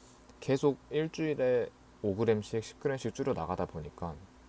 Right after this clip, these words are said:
퍼포먼스는 퍼포먼스대로 떨어지고 또 근육도 사이즈도 떨어지고, 그러다 보니까 체중은 줄어드는데 이거 오히려 몸이 더 막 부어 보이고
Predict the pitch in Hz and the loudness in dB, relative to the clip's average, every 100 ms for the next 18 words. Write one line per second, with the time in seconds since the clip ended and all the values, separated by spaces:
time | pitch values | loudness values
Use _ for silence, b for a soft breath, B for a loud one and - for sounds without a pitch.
0 | - - 156 156 156 147 151 156 151 151 | -18 0 0 2 2 2 2 2 0 -2
1 | 151 143 127 104 92 110 104 87 78 - | 0 0 0 -2 -2 -2 -2 -4 -10 -14
2 | - - B B B B - - 135 113 | -16 -20 B B B B -8 0 2 2
3 | - 143 160 - 170 262 - - 160 165 | 0 0 0 0 -2 -2 -8 -2 0 2
4 | 151 131 143 151 123 85 85 123 123 110 | -2 -2 4 4 4 -4 -2 2 2 2
5 | 104 - 160 180 - - - - - - | -2 -6 -8 -10 -20 -20 -20 -20 -20 -20
6 | - - - - 202 214 220 180 - 104 | -20 -20 -16 4 4 6 6 4 2 2
7 | 95 87 78 87 82 76 - - 123 117 | 2 -2 -2 -4 -4 -6 -18 -12 -2 2
8 | 101 135 175 151 98 101 113 95 82 85 | 6 6 8 6 6 2 0 0 0 2
9 | 87 76 73 - - - - - 80 78 | 0 -2 -10 -18 -20 -20 -20 -12 -10 -10
10 | - - 107 120 92 85 76 - 78 | -10 0 6 6 6 -2 -4 -8 -10